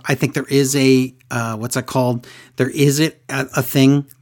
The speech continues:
a difference between good and bad as far as quality goes. But then there's the shades of gray opinion. You know, whether you,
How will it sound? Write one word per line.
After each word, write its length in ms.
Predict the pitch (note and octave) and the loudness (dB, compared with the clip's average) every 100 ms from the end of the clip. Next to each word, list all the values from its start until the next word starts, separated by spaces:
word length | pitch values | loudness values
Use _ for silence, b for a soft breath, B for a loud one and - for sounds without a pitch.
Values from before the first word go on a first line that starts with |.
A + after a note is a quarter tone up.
| - | -8
a 40 | B2 | -2
difference 540 | D3+ C3+ D#3+ D3+ - | 0 0 -2 -8 -8
between 460 | C#3+ - C#3+ C3+ A2+ | -8 0 4 4 6
good 180 | C3 | 6
and 240 | C#3 C3 B2+ | 6 4 4
bad 360 | A2+ A#2+ B2+ C#3+ C3 | 2 2 0 -2 -6
as 100 | - | -4
far 140 | C3 | -2
as 100 | A#2+ | -2
quality 400 | - B2+ C3+ D#3 | 2 2 2 2
goes. 320 | F3 F#3 F#3 B B B | 2 0 0 B B B
But 120 | F3+ C3+ | -4 0
then 160 | E3+ | 2
there's 180 | F3 D3+ | 0 -2
the 100 | D3 | -2
shades 360 | - D#3+ D#3 D3 | 0 0 -2 0
of 40 | |
gray 200 | C#3+ C#3 | 2 2
opinion. 580 | B2+ C#3+ C#3 C#3 C#3 C3 | 2 2 4 4 2 0
You 100 | C3 | 0
know, 120 | B2+ A#2 | 0 -2
whether 260 | C3 B2+ | -2 -2
you, 160 | B2 | 0